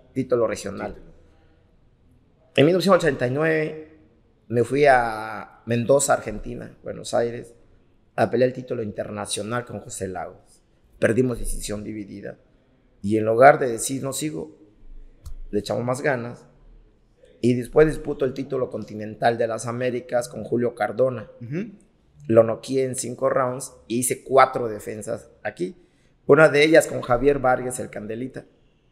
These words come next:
Speaker 1: Le gané decisión unánime.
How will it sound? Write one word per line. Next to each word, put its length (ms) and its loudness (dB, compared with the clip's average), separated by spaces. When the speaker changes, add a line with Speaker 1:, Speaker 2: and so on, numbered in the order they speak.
Speaker 1:
Le 160 4
gané 200 2
decisión 680 -6
unánime. 560 -2